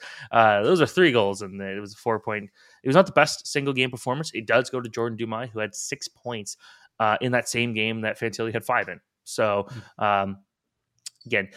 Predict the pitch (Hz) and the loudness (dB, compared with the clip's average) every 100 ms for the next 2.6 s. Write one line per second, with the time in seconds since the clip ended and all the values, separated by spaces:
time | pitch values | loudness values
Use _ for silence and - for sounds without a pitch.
0 | - - - 160 165 147 156 139 131 127 | -14 -6 2 4 4 4 4 4 2 0
1 | 123 113 113 113 117 104 113 107 104 101 | 0 0 -2 -2 -4 -2 -2 -2 -2 -4
2 | - 110 101 - - - | -4 -4 -4 -10 -14 -20